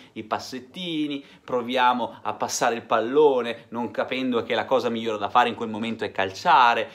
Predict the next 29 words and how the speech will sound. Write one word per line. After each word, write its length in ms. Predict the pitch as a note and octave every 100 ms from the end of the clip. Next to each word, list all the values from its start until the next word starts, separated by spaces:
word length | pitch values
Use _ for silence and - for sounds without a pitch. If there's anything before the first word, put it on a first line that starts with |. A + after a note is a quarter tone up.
| - -
o 160 | D3+
facciamo 500 | D3 A#2+ - C#3+ B2+
dei 140 | B2+ B2
passaggi, 500 | A#2+ - C#3 C3 B2
arriviamo 300 | A#2+ C3 C3+
proprio 200 | C3+ B2+
a 20 |
fare 160 | B2
l'ultimo 420 | A2+ D#3+ E3 C#3 C3+
passaggio 420 | A#2+ - B2+ A2+
sotto 280 | A#2+ - A2+
porta, 480 | C#3 A#2+ - A#2+ - -
osceno, 580 | - C3+ - - D#3+ C3
inguardabile, 680 | B2 C3 D3+ D#3 C#3 B2+ A2
vedi 220 | G2+ F#2
appunto 320 | F#2 G#2+ F#2
Gervinho 440 | F2 F2+ F#2 G2+ F#2
in 120 | F2
un 160 | F2 -
paio 280 | A#2 G2+
di 80 | G2
occasioni, 600 | C3+ - G#3+ - D#2+ D#2+ _ - - -
ed 120 | -
è 100 | D#3+
così 260 | F#3 F#2+
appunto 540 | F#2 - F2 F#2 A2 -
che 200 | G#2 F#2+
non 260 | A2 D#3
concludi, 640 | - B2+ A#2+ F3 C#3+ G#2+